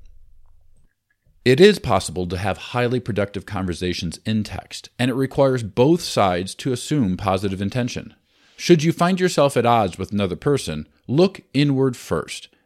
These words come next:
and then try not to take offense while gently explaining your intent to the other. Remember, sometimes it's best just to pick up the phone, apologize for the situation, and try to clarify.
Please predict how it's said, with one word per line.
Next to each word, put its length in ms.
and 160
then 180
try 320
not 280
to 80
take 240
offense 500
while 160
gently 500
explaining 640
your 340
intent 400
to 120
the 120
other. 320
Remember, 460
sometimes 640
it's 180
best 340
just 340
to 60
pick 240
up 120
the 100
phone, 380
apologize 720
for 100
the 100
situation, 720
and 180
try 200
to 80
clarify. 540